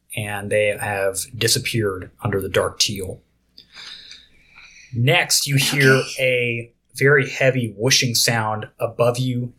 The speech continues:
Speaker 1: and suddenly a streak of rainbow light just above the canopy flies from your position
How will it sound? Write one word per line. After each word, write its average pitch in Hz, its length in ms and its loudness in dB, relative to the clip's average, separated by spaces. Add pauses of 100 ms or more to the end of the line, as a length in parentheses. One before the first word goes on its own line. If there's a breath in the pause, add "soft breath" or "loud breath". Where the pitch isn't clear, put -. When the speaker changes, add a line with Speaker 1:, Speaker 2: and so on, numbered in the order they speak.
Speaker 1:
and 107 520 -6 (560)
suddenly 117 560 2
a 104 100 0
streak - 720 -4 (120)
of 107 540 -2 (380)
rainbow 120 640 4
light 104 400 -2 (340)
just - 240 2
above 110 280 2
the 107 60 -6
canopy 113 720 -2 (460)
flies 107 600 2
from 104 460 -4 (340)
your 127 380 4
position 110 640 -2